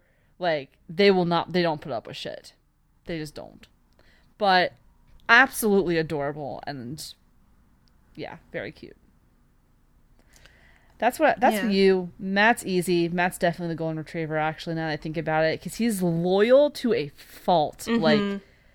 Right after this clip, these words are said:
Speaker 1: he will jump in front of a bullet for your ass.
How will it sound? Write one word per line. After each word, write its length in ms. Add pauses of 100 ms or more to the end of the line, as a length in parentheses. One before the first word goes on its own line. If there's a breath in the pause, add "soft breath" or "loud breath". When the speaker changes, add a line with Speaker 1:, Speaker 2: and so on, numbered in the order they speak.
(260 soft breath)
Speaker 1:
he 320
will 460 (640)
jump 360
in 100
front 260
of 40
a 80
bullet 440
for 120
your 200
ass. 520